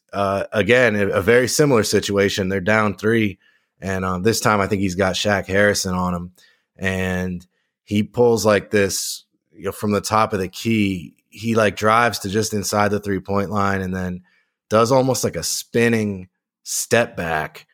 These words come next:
on Shaq Harrison and drains just a ridiculous three to tie it. And I think with about six seconds left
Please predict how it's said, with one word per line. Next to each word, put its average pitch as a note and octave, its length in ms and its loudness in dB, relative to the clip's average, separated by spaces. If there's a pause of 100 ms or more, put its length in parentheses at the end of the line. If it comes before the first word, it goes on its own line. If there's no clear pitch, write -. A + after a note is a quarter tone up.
(340)
on G#2 240 2
Shaq G2+ 400 0
Harrison G#2 500 2
and F2+ 160 -6
drains G#2+ 400 0
just F2+ 180 -6
a E2+ 120 0
ridiculous F2 880 -2
three G2 320 2
to E2+ 80 -2
tie G2 380 0
it. E2+ 140 -2
And F#2+ 100 -10
I F#2+ 80 -8
think G2 200 -2
with F#2+ 120 -4
about E2+ 260 -8
six - 380 -4
seconds - 420 -10
left F2+ 300 -4